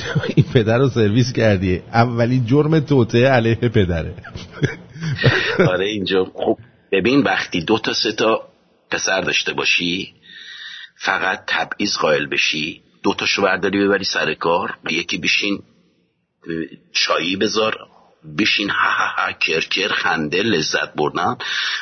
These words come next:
Speaker 2: راننده تریلی ها میمدن میشستن، از خارج صحبت میکردن، حال میکردن. من پیشبند بسته بودم، گوه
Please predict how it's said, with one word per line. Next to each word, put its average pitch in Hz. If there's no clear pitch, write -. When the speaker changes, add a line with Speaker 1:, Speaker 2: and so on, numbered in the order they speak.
Speaker 2:
راننده 85
تریلی 82
ها 80
میمدن 87
میشستن، 104
از 80
خارج 82
صحبت 104
میکردن، 104
حال 110
میکردن. 87
من 110
پیشبند 110
بسته 95
بودم، 107
گوه 92